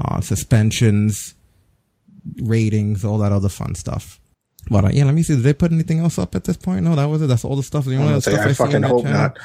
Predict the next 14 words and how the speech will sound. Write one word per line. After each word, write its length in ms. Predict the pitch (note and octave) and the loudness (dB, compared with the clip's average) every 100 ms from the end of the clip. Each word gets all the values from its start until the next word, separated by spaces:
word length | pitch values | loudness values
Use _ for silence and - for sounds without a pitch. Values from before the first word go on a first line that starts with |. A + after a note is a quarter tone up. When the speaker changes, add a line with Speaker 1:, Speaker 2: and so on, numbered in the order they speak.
| - - | -20 -8
Speaker 1:
only 160 | C3 D3 | -2 0
other 120 | D3+ | 0
stuff 120 | C#3 C#3+ | 2 2
I 40 | |
see 140 | - | 2
on 60 | C#3+ | 0
their 100 | C3+ | 0
channel 280 | D3 D3 C3 | 0 2 2
is 80 | A#2+ | 2
everybody 460 | C3 C3 C3+ B2+ | 2 2 0 0
eating 200 | C3 B2+ | 0 0
hot 240 | A2 C3 - | 0 0 0
potato 380 | B2 C3 B2 G#2+ | -2 0 0 0
chips. 500 | - - - - | -4 -8 -12 -20